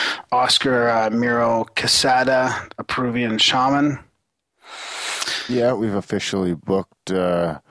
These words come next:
Speaker 2: Randall Carlson as well for, I think we're gonna have that in the backstage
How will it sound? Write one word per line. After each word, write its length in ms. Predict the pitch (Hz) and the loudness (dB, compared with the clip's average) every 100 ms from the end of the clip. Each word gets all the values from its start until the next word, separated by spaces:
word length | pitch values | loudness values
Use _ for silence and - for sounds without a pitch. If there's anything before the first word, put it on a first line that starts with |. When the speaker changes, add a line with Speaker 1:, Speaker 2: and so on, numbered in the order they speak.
| - - - _ _ | -20 -20 -20 _ _
Speaker 2:
Randall 360 | 80 82 82 78 | -2 0 0 -2
Carlson 720 | - 87 87 92 90 - 92 | -4 -2 0 0 -2 -4 -2
as 200 | 87 76 | -4 -4
well 520 | 82 82 90 107 113 | -2 0 2 2 0
for, 360 | 110 - 85 80 | -4 -6 -4 -4
I 60 | 78 | -4
think 260 | - 85 | -8 -8
we're 120 | 87 | -4
gonna 240 | 85 82 78 | -4 -2 -2
have 280 | 78 80 73 | -2 -2 -2
that 260 | 78 80 82 | -2 -2 -2
in 100 | 78 | -6
the 80 | |
backstage 960 | 69 78 76 - - 80 78 78 76 - | -4 -2 -2 -4 -6 -4 -2 -2 -4 -8